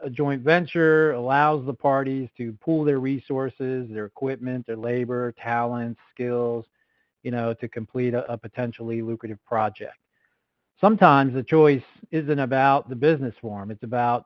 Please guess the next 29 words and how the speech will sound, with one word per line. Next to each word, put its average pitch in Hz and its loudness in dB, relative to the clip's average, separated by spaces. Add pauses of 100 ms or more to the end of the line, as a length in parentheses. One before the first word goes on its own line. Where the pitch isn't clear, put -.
(140)
choosing 139 -2
to 127 -4
improperly 131 -2
get 123 -4
around 120 -2
the 113 -8
socioeconomic 120 -6
program 127 -2
requirements. 107 -10 (640)
So 123 -4
you 120 0
have 131 2
a 117 -2 (380)
large 135 6
contractor 131 0
using 127 -2
an 120 -4
eight 123 -2
A 123 -2
contractor 123 -4
to 113 -6
land 123 -4
a 113 -4 (460)
sole 131 0
source 127 -2 (100)
government 120 -4
set-aside 120 -2
contract, 120 -4
then 123 -4